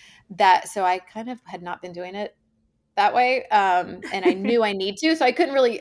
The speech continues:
Speaker 1: you know, you can't really scale up if you don't have your, like, foundation <laughs> set.
Speaker 2: Mm-hmm.
Speaker 1: Um, so he helped me do all of that.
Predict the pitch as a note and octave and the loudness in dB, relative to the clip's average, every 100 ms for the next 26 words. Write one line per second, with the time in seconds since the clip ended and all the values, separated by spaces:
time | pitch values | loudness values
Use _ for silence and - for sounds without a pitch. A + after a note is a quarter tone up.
0 | - A#3 G#3 G3 G#3 C4+ A#3+ A#3+ - G#3+ | -8 -6 -4 -4 -4 0 0 0 -2 0
1 | G3 F#3+ F3 F3+ F#3 F#3 E3 F3 E3+ E3+ | 4 4 2 -4 -4 -4 0 -2 -2 -2
2 | E3+ - - - _ - - F3+ F3 E3+ | -4 -4 -8 -20 _ -10 -2 -2 -2 -6
3 | F3+ - - G#3+ - - G3+ G#3 G3 E3 | -4 -6 -6 -6 -8 -6 -6 -6 -10 -12
4 | D3+ - - A3 G#3+ G3+ F#3 - A3+ A3 | -14 -18 -4 2 4 2 -2 -4 -4 -4
5 | C4+ B3 B3+ B3 B3 A#3+ A#3+ A#3 _ - | -8 0 -2 0 -6 -6 -6 -10 _ -10
6 | G3 G3+ A3+ G#3+ F#3 E3+ E3+ - - | -8 -6 -8 -8 -10 -10 -10 -12 -18